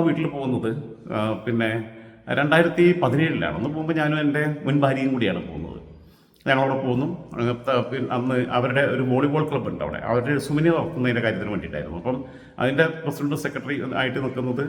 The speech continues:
ഈ പിന്നെ, ഏഹ്, കെ ഇസ്മായിൽ സഖാവിൻ്റെ മകൻ ബൈജു ഇസ്മായിലും, അതേപോലെ തന്നെ, ആ, മുൻ രണ്ട് തവണ എം എൽ എയും അതേപോലെ സി പി എമ്മിൻ്റെ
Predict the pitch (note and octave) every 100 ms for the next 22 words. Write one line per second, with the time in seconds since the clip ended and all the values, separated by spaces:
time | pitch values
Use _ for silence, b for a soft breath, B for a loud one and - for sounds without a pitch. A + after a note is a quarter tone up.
0 | - - A#2+ B2 A#2+ - A2+ A2+ - B2
1 | B2 A#2 A#2+ B2 B2 C#3 B2+ C3 C3 B2+
2 | B2+ B2 A#2+ A#2+ G#2 B2 A#2 B2 A2+ A2
3 | - A#2+ A#2+ A#2+ A#2 A#2 A2+ A2+ A2+ B
4 | B B - - G2+ G2 - A2+ - A2+
5 | B2 C#3+ C#3+ C3 C3+ D#3 C#3 C#3 B2+ B2+
6 | B2+ C3 C3 A#2+ B2 B2+ B2 - C3+ B2+